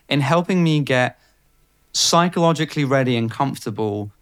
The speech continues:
with taking a substance that I know would alter my worldview. And naturally, being a nerd, I then went down the rabbit hole of figuring out, "Ooh, okay, so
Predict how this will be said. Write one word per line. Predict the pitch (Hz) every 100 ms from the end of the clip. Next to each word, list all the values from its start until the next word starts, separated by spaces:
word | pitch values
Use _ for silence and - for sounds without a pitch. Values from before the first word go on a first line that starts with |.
| _
with | 139 143
taking | 165 156 139
a |
substance | 120 131 127 - 107
that | -
I | 113
know | 117 117
would | 117 113 -
alter | 120 123
my | 123 113
worldview. | 117 117 113 151 233 - _ _ _ _ _ _
And | 165
naturally, | 175 139 139
being | 131 127
a |
nerd, | 127 120 113
I | 113
then | 117 120
went | 120 113
down | 127 117
the | 117
rabbit | 120 120
hole | 110 117
of | 110
figuring | 110 135 127
out, | 143
"Ooh, | 285 320
okay, | 180 165 147
so | 143 127